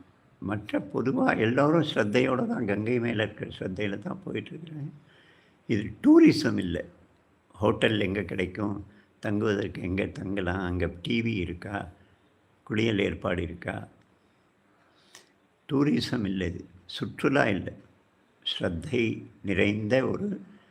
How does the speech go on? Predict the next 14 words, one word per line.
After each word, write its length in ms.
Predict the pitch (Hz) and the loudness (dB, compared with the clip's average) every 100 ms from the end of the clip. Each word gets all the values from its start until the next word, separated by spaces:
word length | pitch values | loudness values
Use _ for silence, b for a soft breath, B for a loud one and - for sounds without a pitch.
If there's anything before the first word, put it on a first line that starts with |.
| B B _ _ | B B _ _
ஆன்மீக, 760 | - 104 107 127 135 127 120 113 - - | -6 0 2 4 4 4 4 2 -2 -4
அ, 180 | 101 87 | -2 -2
பிரயாணம், 640 | 87 - 95 95 90 87 90 - - _ _ 98 | -4 -4 0 0 0 -4 -10 -20 -20 _ _ -6
பக்தி 560 | 95 87 - 120 - - | -6 -4 -2 -2 -2 -10
ப-, 80 | |
பிரயாணம். 640 | - - 120 90 85 82 - - _ _ _ _ _ _ _ _ _ _ _ _ _ _ _ _ _ b b _ | -10 -8 -6 -4 -4 -6 -12 -20 _ _ _ _ _ _ _ _ _ _ _ _ _ _ _ _ _ b b _
நம்ம 260 | - 104 107 | 0 4 4
எல்லாம் 540 | 107 123 127 104 - | 6 4 4 0 -2
நம்மளுக்கு 640 | 104 104 101 107 101 95 - | 0 0 0 0 0 0 -2
கண்ணோட்டத்தை 720 | 110 104 139 - 107 95 98 | -2 2 2 0 0 0 2
விரித்து 440 | 101 120 117 - | 2 2 -2 -4
கொள்ள 380 | - 107 104 123 | -2 2 2 2
ஒரு 160 | 101 | 0
வாய்ப்பு 680 | 90 87 120 127 - 120 101 | 0 2 0 0 -2 -2 -2